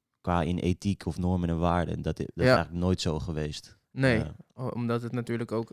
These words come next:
Speaker 2: eh, ja, die, gewoon die hele lifestyle.
Speaker 1: Ja, eh, maar, eh, het is ook met, met Trump dat gewoon ho-, hoe er, hoe er politiek wordt, de, uit wordt gevoerd, is gewoon niet echt, eh,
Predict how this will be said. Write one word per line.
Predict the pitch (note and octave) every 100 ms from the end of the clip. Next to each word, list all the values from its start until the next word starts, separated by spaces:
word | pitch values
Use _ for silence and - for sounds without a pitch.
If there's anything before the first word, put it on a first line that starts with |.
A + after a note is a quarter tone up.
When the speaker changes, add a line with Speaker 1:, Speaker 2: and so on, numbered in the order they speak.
| -
Speaker 2:
eh, | - - - -
ja, | A#2+ G#2 -
die, | - A#2+
gewoon | A#2+ C3
die | B2
hele | C3+ B2
lifestyle. | B2+ B2+ A#2+ - A2+ A2 - _
Speaker 1:
Ja, | G#2 G#2 G2 F2 E2+ _
eh, | - F2+ F2+ F2
maar, | F#2+ F2+ - _ _ _ _ _ _ _ _ _ _ _ _ _
eh, | F#2+ F2+ F2+ F2 E2+
het | D#2+ F2+ G2
is |
ook | G2
met, | F#2+ - _
met | - G2+ -
Trump | - G#2 G#2
dat | G2 F2+ -
gewoon | - F#2+ F#2 F2
ho-, | E2 -
hoe | D#2+ G2 G2+
er, | F#2
hoe | - F2+ G2 F#2+
er | F2 - _ _ _ _ _
politiek | G2+ F#2+ - G2+
wordt, | E2 F2+ - - -
de, | F2 F2+ - -
uit | G#2 G2+
wordt | F#2+ -
gevoerd, | - - G2+ - -
is | - F2+ -
gewoon | G2 F2+
niet | F#2 F#2+ -
echt, | F#2+ - -
eh, | F#2+ F#2 F#2 F2+ E2+